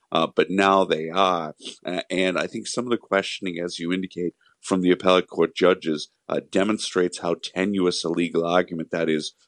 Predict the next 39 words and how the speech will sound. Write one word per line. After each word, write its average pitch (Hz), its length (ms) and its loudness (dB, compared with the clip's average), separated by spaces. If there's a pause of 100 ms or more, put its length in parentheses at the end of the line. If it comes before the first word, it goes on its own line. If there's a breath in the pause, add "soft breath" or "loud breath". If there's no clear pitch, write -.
uh, 73 280 4
from 82 260 -4
Trump's 85 420 -2
team. 95 460 2 (260 loud breath)
Uh, 90 180 6
one 113 260 2
of 107 60 4
the 98 80 4
judges 92 480 0
said, 101 280 2 (300)
"Look, 107 260 0 (100)
uh, 90 60 0
by 95 240 4
this, 127 420 2
uh, 90 300 2
argument, 95 580 -2 (260 soft breath)
uh, 85 160 2 (120)
you 113 220 0
could, 101 360 6
a - 120 2
president 110 420 0
of 98 40 -2
the 95 60 -2
United 90 200 -2
States - 300 -2
could - 280 0
have 92 220 0
a 87 80 2
Navy 90 320 -2
seal 117 380 2
team 87 400 -4 (340 soft breath)
execute 107 720 0
a 92 60 6
political 92 580 2
opponent, 98 600 2 (260 loud breath)
uh, 82 200 -2
and 95 160 2
then 104 160 4
subsequently, 98 1040 -2